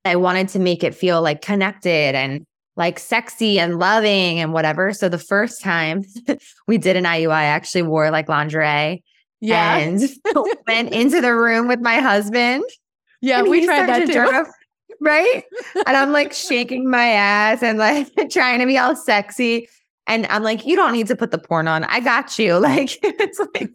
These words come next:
Speaker 1: this whole thing. He literally didn't even wanna touch anything in that room. He, like, wouldn't even sit in the chair. He's just, like, <laughs> too visual, but he just, like, "I'm, don't touch anything in here. He's such a germaphobe." And I'm like, "Okay,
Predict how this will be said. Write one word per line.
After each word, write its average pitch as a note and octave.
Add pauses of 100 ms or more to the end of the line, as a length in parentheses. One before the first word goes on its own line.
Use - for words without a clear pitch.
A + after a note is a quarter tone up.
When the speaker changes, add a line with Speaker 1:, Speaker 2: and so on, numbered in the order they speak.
Speaker 1:
this E4+ (160)
whole F4+
thing. G#3 (280)
He C4+
literally C4+
didn't B3
even A#3
wanna F#3 (160)
touch -
anything F3+
in E3+
that D#3+
room. E3+
He, G3
like, G#3
wouldn't G3 (160)
even F3
sit -
in D3
the E3
chair. E3+ (240)
He's G#3+
just, G#3+
like, C4+ (420)
<laughs> -
too B3+
visual, E3
but D#3+ (480)
he A#3+
just, G#3+
like, F#3+
"I'm, F3
don't E3+
touch D#3+ (100)
anything C4+
in G#3
here. G3+
He's F#3+
such F#3
a F3
germaphobe." E3+ (480)
And F#3+
I'm F#3
like, E3+
"Okay, -